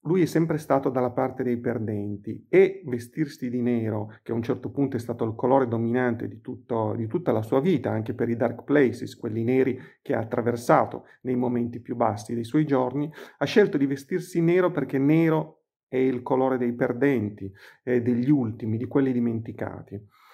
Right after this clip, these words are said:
E lui è sempre stato dalla loro parte, anche se ha avuto fama, successo, soldi, e fin in vita, fino agli ultimi giorni, gli è stato riconosciuto uno status enorme di artista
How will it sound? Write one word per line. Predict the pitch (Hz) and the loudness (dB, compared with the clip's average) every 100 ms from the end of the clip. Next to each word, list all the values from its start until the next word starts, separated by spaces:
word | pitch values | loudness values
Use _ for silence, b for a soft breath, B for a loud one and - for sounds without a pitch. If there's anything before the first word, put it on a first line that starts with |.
| b - | b 4
E | |
lui | 180 233 | 6 6
è | |
sempre | 139 - 208 208 175 | 4 2 0 2 -2
stato | 156 - 123 104 101 107 - | -4 0 0 0 -4 -8 -6
dalla | 113 117 113 | -2 -2 0
loro | 110 110 | -2 -4
parte, | 110 104 104 110 120 | -4 -4 -4 -6 -4
anche | 117 135 131 | 2 2 2
se | - | -2
ha | |
avuto | 120 120 120 | -2 -2 -4
fama, | 104 139 143 117 104 | 2 4 4 2 -4
successo, | - 117 - 143 120 - | -8 -12 0 0 0 -4
soldi, | 113 - 147 127 110 117 110 B B | -4 2 4 4 0 -6 -8 B B
e | - 131 123 123 113 | -2 2 2 2 -2
fin | 175 180 147 | 0 4 4
in | 147 | 4
vita, | 151 160 123 | 2 0 0
fino | 143 175 | 2 2
agli | 143 | 2
ultimi | 160 165 147 143 | 0 -2 -2 2
giorni, | 185 147 | 2 4
gli | |
è | 120 | 0
stato | 120 135 135 | 0 0 0
riconosciuto | 127 135 123 113 147 123 - - | -2 -6 -6 -6 -4 -4 -8 -12
uno | 120 123 | -6 -6
status | 113 131 127 113 - | -2 0 0 -2 -8
enorme | - 123 131 135 113 107 117 | 0 2 4 4 2 -2 0
di | 120 | 2
artista | 123 120 - 156 160 - 151 156 | 0 -2 -2 -2 -2 -2 -2 -2